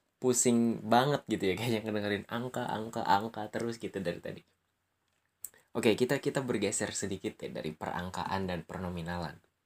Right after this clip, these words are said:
Eh, sekarang saya ingin mengajak teman-teman untuk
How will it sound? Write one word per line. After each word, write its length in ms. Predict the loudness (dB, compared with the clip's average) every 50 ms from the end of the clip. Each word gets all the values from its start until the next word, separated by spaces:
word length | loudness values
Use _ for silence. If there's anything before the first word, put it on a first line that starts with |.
| _ _ _ -20 -18 -18 -18 -18 -20 -20 -20 -20 -20 -20 _ _ -4 -2
Eh, 600 | 0 2 2 4 4 4 4 4 4 4 4 2 0 -4 -6 -4 -2
sekarang 640 | 0 2 4 4 4 4 4 4 4 2 2 0 -2 -6 _ _ _ _ _ _ _ _ _ _ _ _ _ _ _ _ _ _ _ _ _ _ _
saya 240 | -4 0 2 4 4
ingin 160 | 4 2 2
mengajak 320 | 0 0 0 -2 -2 -4
teman-teman 560 | -4 -4 -4 -4 -4 -4 -4 -2 -2 -2 -2 0
untuk 240 | -2 -2 -2 _